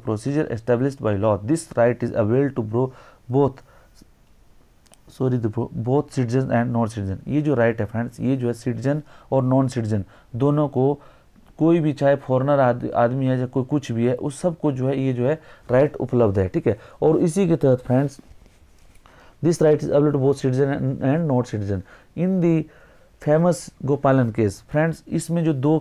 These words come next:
केसेस हैं they are very important, ठीक है। इसमें आता है, पहला जो आता है गोपालन केस जो उन्नीस सौ पचास में हुआ था, ठीक है, ए के गोपालन केस जिसको बोलते हैं, और उसके बाद जो मेनका गांधी केस, ठीक है,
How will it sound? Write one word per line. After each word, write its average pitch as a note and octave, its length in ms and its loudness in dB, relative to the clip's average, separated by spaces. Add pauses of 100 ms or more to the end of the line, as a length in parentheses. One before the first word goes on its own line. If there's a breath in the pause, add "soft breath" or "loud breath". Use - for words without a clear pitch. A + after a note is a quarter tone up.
केसेस C#3 280 0
हैं C#3 220 0
they C#3 160 4
are B2+ 100 2
very B2+ 220 4
important, G#2+ 380 -2
ठीक C3+ 140 -2
है। A#2+ 60 -6
इसमें C3+ 260 -2
आता C3+ 160 2
है, C#3 60 4
पहला C#3 240 2
जो C3+ 120 0
आता B2+ 160 -2
है C#3+ 120 -4 (400 loud breath)
गोपालन C#3 440 0
केस C#3+ 340 -2
जो B2+ 140 -2
उन्नीस C#3+ 260 -2
सौ C#3+ 80 -2
पचास B2+ 380 -2
में B2+ 80 0
हुआ G#2 160 -2
था, B2 140 0
ठीक D3+ 240 -6
है, A2+ 140 -2
ए C3 40 -4
के C3+ 140 -2
गोपालन A#2+ 440 0
केस A#2 160 -2
जिसको A2 260 -6
बोलते G#2 220 -4
हैं, C#3+ 140 -2 (320 loud breath)
और D#3 140 2
उसके D#3+ 180 -4
बाद C#3+ 140 2
जो D3 100 -2
मेनका C#3+ 340 0
गांधी A#2 280 2
केस, G2+ 260 -4
ठीक D#3 160 -4
है, A2 100 -4